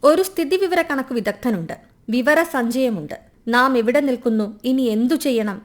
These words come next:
പുരോഗതി എങ്ങനെ നിരീക്ഷിക്കണം എന്നൊക്കെ അറിയാൻ നമ്മെ പ്രാപ്തമാക്കുന്ന സർവേയോ അളവെടുപ്പ് സംവിധാനമോ ഉണ്ട്. ഈ വസ്തുതയെക്കുറിച്ചുള്ള സമയബന്ധിതമായ ഓർമ്മപ്പെടുത്തലാണ് ലോക സ്ഥിതിവിവര കണക്ക് ദിനം. അഗാധമായ വ്യാപ്തിയും വൈവിധ്യവും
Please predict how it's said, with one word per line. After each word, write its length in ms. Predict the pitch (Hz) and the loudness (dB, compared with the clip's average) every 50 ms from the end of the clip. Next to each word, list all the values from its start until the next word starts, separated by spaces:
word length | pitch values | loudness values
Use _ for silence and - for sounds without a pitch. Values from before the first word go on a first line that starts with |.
| - _ - | -18 _ -6
പുരോഗതി 460 | 262 269 294 302 311 311 330 285 294 | -2 0 2 2 2 2 0 -2 -2
എങ്ങനെ 360 | 294 262 226 240 269 311 330 320 | -2 -2 -2 -2 -2 -2 -2 -2
നിരീക്ഷിക്കണം 640 | 302 294 262 277 254 - - 247 - 247 240 240 233 - | -2 -4 -4 -6 -6 -8 -8 -8 -6 -4 -4 -6 -6 -6
എന്നൊക്കെ 300 | 226 220 226 226 226 262 | -4 -4 -4 -4 -2 -2
അറിയാൻ 340 | 220 202 208 214 190 165 - - _ _ _ - | -2 -2 -2 -4 -6 -6 -10 -14 _ _ _ -2
നമ്മെ 220 | 277 294 320 370 | -2 0 0 0
പ്രാപ്തമാക്കുന്ന 880 | 370 370 302 285 285 277 269 - 359 339 320 302 - - 269 269 277 262 - - | -2 0 2 2 2 2 0 -2 -2 -2 -2 -2 -2 -4 -4 -2 -2 -4 -4 -4
സർവേയോ 580 | - 262 233 233 214 254 262 262 262 247 240 - - | -2 -2 -2 0 2 2 2 2 2 0 0 2 2
അളവെടുപ്പ് 500 | 226 233 247 254 262 277 277 269 - 269 | 4 4 2 2 0 -2 -2 -4 -6 -6
സംവിധാനമോ 680 | - 240 233 233 240 214 226 269 277 285 285 285 285 240 165 | -6 -6 -6 -6 -6 -6 -4 -4 -4 -2 -2 -4 -4 -4 -6
ഉണ്ട്. 140 | 160 - - _ _ _ _ _ _ _ - | -8 -10 -14 _ _ _ _ _ _ _ -4
ഈ 120 | 233 262 285 | -4 -2 0
വസ്തുതയെക്കുറിച്ചുള്ള 920 | 254 254 240 240 - 233 277 269 269 269 269 262 247 262 254 247 233 220 - - - | 0 0 -2 -4 -4 -2 -2 -2 0 0 -2 -4 -2 -2 -2 0 0 -2 -4 -4 -4
സമയബന്ധിതമായ 960 | 254 233 233 247 262 294 269 285 269 247 269 226 262 254 247 233 226 220 220 - | -2 -2 -2 -2 -2 -2 -2 -2 -2 -2 -2 -2 -2 -2 -2 -2 -2 -2 -2 -2
ഓർമ്മപ്പെടുത്തലാണ് 840 | 214 214 220 220 233 247 240 254 233 226 - 254 247 214 185 175 226 277 - _ _ - | -2 -2 0 0 -2 -2 -2 -2 -2 -2 -2 -2 -2 -2 -2 -4 -8 -10 -12 _ _ 0
ലോക 400 | 233 240 247 262 262 254 - - | 4 6 6 6 4 2 0 -4
സ്ഥിതിവിവര 640 | 214 - - 254 240 202 269 254 240 233 208 214 208 208 - | -4 -6 -6 -4 -4 -4 -2 -4 -4 -2 -2 -4 -4 -6 -6
കണക്ക് 240 | 196 196 - - | -8 -8 -6 -6
ദിനം. 220 | 196 175 165 151 - _ _ _ _ _ _ - | -6 -6 -8 -10 -12 _ _ _ _ _ _ 2
അഗാധമായ 800 | 269 285 262 320 349 370 370 415 440 403 370 339 311 311 294 - - | 2 2 4 4 2 2 2 2 0 0 0 0 0 0 0 0 0
വ്യാപ്തിയും 580 | 214 233 233 233 233 233 - 285 285 285 269 254 - | 0 2 2 2 2 0 -2 -4 -4 -4 -4 -6 -4
വൈവിധ്യവും 680 | 214 214 233 226 233 214 269 247 - - 285 240 254 | 0 0 2 2 0 -2 -4 -6 -4 -2 -2 0 -2